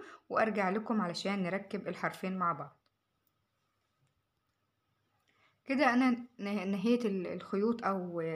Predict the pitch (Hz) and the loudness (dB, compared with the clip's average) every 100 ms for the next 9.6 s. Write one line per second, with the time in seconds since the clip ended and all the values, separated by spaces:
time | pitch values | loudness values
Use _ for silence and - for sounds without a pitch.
0 | 151 143 - _ _ - - 214 254 247 | -6 -10 -14 _ _ -12 -6 -2 -2 -2
1 | - 202 196 214 190 180 208 185 180 233 | -4 -2 -2 -2 -2 0 0 0 0 0
2 | 330 330 - _ _ - 208 208 202 202 | 0 -4 -18 _ _ -12 -2 0 0 -4
3 | - 202 202 - 190 - 160 147 185 226 | -4 -4 -4 -6 -10 -6 -8 -8 0 0
4 | 240 233 202 220 233 208 185 175 156 - | 2 0 2 4 4 4 2 -2 -6 -10
5 | - - - 277 311 247 202 - 196 - | -16 -20 -10 -2 2 2 0 -2 -6 -2
6 | 233 214 196 185 185 208 190 196 190 220 | -2 0 0 -2 -4 -4 -4 -2 0 0
7 | 220 - 196 190 180 180 214 - 220 - | -2 -6 -4 -2 -2 -2 -4 -4 -4 -4
8 | 277 - 202 185 202 196 185 170 165 196 | -4 -2 -4 -4 -6 -4 -4 -6 -6 -6
9 | 190 190 175 165 214 330 | -4 -2 -2 2 4 2